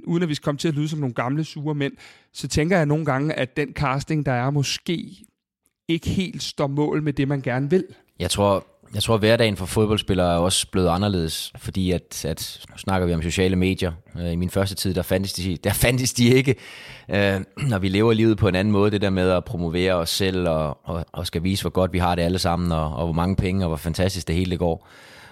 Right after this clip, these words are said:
Speaker 2: Og der bliver mange af de her spillere jo selvfølgelig også fanget i det. Og så er der så også økonomien i det. Den har ændret sig i, øh, i dansk fodbold. Øhm, jeg kan sige, at min første kontrakt i O B, der fik jeg fem tusind om måneden,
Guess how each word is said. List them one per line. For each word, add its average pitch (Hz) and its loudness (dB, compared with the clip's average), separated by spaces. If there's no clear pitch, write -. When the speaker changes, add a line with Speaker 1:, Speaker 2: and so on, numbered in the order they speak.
Speaker 2:
Og - -10
der 87 2
bliver 90 0
mange 90 2
af 98 0
de 98 0
her 92 2
spillere 98 0
jo 87 0
selvfølgelig 87 0
også 82 0
fanget 92 2
i 85 0
det. 90 -2
Og 85 -6
så - 2
er 98 4
der 92 2
så 98 2
også 101 0
økonomien 98 0
i 95 -2
det. 95 -8
Den 92 0
har 95 2
ændret 107 2
sig 90 -2
i, 87 -4
øh, 78 -2
i 64 -6
dansk 95 -2
fodbold. 98 0
Øhm, 82 0
jeg 95 -2
kan 87 -4
sige, 95 -2
at 90 -2
min 95 0
første 98 -2
kontrakt 85 -4
i 95 0
O 92 2
B, 80 -4
der 87 0
fik 92 0
jeg 95 -2
fem 95 0
tusind 92 -2
om 87 2
måneden, 90 0